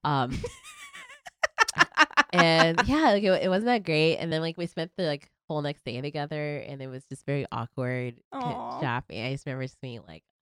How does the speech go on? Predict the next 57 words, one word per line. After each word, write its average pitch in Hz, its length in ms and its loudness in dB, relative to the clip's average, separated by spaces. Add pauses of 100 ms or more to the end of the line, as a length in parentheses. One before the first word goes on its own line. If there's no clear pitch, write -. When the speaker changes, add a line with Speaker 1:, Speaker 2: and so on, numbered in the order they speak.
Speaker 1:
"I 131 380 -18
don't" - 960 -4
<laughs> - 140 -6
Speaker 2:
No. 294 1000 -2
Speaker 1:
Yeah. 147 640 0 (300)
Um, 139 580 0
and 160 100 -4
then, 151 240 0
yeah, 175 260 0
I 160 80 -2
don't, 180 180 -2
I 180 100 -6
think - 160 -16
he 349 100 -2
has, 302 120 -4
like, - 120 -6
a 170 60 -4
kid - 320 -2
now. 123 120 -2
I 123 60 -2
actually, 196 240 -4
like, 180 60 -2
looked 156 160 -6
him 139 100 -6
up 131 120 -4
the 139 100 -4
other 127 160 -2
day 123 200 -4
to - 60 -2
Speaker 2:
I - 40 2
Speaker 1:
see 294 80 -6
Speaker 2:
know, 285 60 -2
Speaker 1:
how - 120 -2
he 127 80 -2
Speaker 2:
isn't 131 100 -2
Speaker 1:
was. 330 180 0
Speaker 2:
it 294 60 -8
weird 240 480 0
when 262 140 0
they, 247 120 0
like, 220 380 0
Speaker 1:
Yeah. 156 400 -4
Speaker 2:
they, 226 240 -2
like, 214 320 -2
procreated 208 880 -4
and 214 140 -6
you're 214 100 -2
just 226 220 -4
like, 208 380 -2
Speaker 1:
Yeah. 240 440 -4
Speaker 2:
"No, 415 1120 -4
your 330 140 -2
device 320 420 -2
was 359 160 -6
in 302 300 -8
Speaker 1:
<laughs> - 0 -
Speaker 2:
me." 370 320 -6